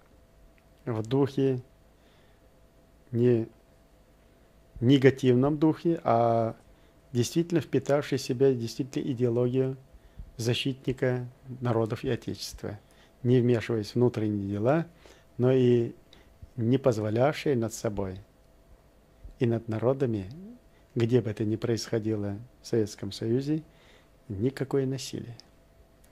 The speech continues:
Я ж по себе знаю. И в той же Эстонии, и в той же Прибалтике, и в той же Сибири, и где бы ни служил,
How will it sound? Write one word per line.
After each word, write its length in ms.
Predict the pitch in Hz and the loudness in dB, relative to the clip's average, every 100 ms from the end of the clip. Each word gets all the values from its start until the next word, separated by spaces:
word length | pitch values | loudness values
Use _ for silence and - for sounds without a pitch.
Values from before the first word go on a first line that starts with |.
| _ _ _ _ | _ _ _ _
Я 120 | 120 104 | -2 -2
ж 80 | |
по 120 | - 113 | -4 -4
себе 340 | - 131 165 | -4 -2 -2
знаю. 500 | 147 104 95 - - - _ _ _ _ _ _ _ _ _ _ - _ _ _ _ _ _ _ _ _ _ _ _ _ _ | -2 -6 -6 -10 -14 -18 _ _ _ _ _ _ _ _ _ _ -20 _ _ _ _ _ _ _ _ _ _ _ _ _ _
И 60 | 120 | -8
в 60 | |
той 180 | - 127 | 2 2
же 160 | 101 98 | 2 -4
Эстонии, 600 | - - 127 127 113 101 | -8 -2 0 0 -4 -6
и 40 | |
в 60 | - | -6
той 180 | 127 | -4
же 80 | 107 | -4
Прибалтике, 800 | 104 104 95 123 135 127 117 - | -6 -8 -2 0 0 -4 -14 -12
и 160 | 113 101 | -10 -10
в 60 | |
той 260 | - 127 120 | -6 -2 -2
же 360 | 107 107 101 - - | -2 -4 -6 -12 -18
Сибири, 640 | - 123 107 120 139 117 104 | -4 -4 -2 0 0 0 -2
и 40 | |
где 140 | 113 127 | -2 0
бы 140 | 113 | -2
ни 100 | 104 | -4
служил, 420 | - 117 120 156 | -8 -4 -2 -2